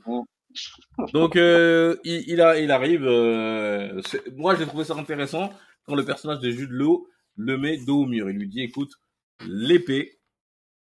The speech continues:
Speaker 2: si tu la prends pendant que je te présente au peuple, je tue tous les gens que t'aimes. » Et c'est là où je vous disais que Arthur, il avait ce truc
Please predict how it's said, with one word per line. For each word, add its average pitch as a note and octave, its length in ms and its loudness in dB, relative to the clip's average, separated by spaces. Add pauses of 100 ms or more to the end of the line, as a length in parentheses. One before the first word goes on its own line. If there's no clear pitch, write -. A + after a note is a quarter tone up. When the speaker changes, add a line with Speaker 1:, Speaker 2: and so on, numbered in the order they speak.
(100)
Speaker 2:
si F3 180 -6
tu - 140 -4
la D3 120 0
prends C3+ 220 -8
pendant B2 260 -6
que B2+ 100 -6
je A#2+ 100 -14
te B2+ 60 -8
présente A#2+ 380 -8
au A#2 60 -6
peuple, C#3+ 260 -6 (520)
je G#2 140 -4
tue B2 200 -8
tous D#3 140 -14
les C#3+ 60 -6
gens C3+ 160 -6
que - 60 -20
t'aimes. » G2+ 220 -8 (360)
Et G#2+ 40 -14
c'est A#2+ 140 -6
là C#3+ 160 0
où C#3 80 -2
je A#2+ 40 -8
vous A#2 100 -6
disais A2+ 280 -6
que C#3 380 -8
Arthur, C3 340 -10
il A#2+ 100 -6
avait G#2 160 -4
ce - 140 -16
truc B2 240 -12